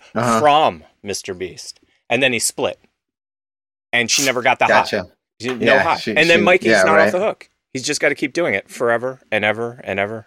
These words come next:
Speaker 1: And ever
Speaker 2: and
Speaker 1: and
Speaker 2: ever.
Speaker 1: ever
Speaker 2: So
Speaker 1: and
Speaker 2: for anybody
Speaker 1: ever.
Speaker 2: that doesn't know, uh, Mikey is a friend of ours from TikTok,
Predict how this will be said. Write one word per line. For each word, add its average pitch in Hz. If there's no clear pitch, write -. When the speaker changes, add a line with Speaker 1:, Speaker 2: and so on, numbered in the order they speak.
Speaker 1:
And 101
ever 90
Speaker 2:
and 101
Speaker 1:
and 104
Speaker 2:
ever. 110
Speaker 1:
ever 78
Speaker 2:
So -
Speaker 1:
and 180
Speaker 2:
for 170
anybody 202
Speaker 1:
ever. 170
Speaker 2:
that 151
doesn't 139
know, 107
uh, 104
Mikey 127
is 120
a 113
friend 120
of 110
ours 113
from 135
TikTok, 101